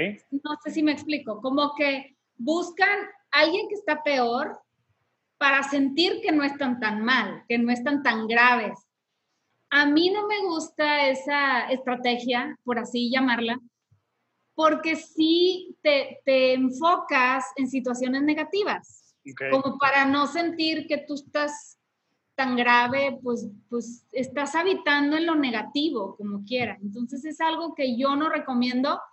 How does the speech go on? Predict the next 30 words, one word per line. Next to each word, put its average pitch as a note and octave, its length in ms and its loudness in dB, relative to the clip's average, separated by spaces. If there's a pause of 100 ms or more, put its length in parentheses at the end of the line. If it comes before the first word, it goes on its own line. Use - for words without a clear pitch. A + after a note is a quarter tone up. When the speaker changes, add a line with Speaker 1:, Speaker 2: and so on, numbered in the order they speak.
(220)
Speaker 1:
pero C4+ 200 4
lo B3+ 140 6
menciono C#4 640 2 (200)
por B3 160 -4
si B3 160 -2
hay B3 220 4
alguien C4+ 280 0
que C#4 80 -2
nos B3 160 -6
escucha B3 580 -6 (520)
que C4+ 120 6
recurre C#4 680 2
a B3 160 2
eso, A3 540 -6
¿verdad? G3 320 -10
A A3 80 -4
esos, B3 380 -6 (160)
a B3 80 0
esos, B3 420 -6 (420)
pues, B3+ 160 -2
extremos. B3+ 960 0
No C4+ 420 2
es C#4+ 280 0
lo C#4 240 -4
que A3+ 460 -6
se - 200 -8
recomienda. G#3 640 -6 (380)
Speaker 2:
Ok. C3+ 180 -12
Speaker 1:
Mejor A3+ 500 -2
Speaker 2:
Ok. - 440 -8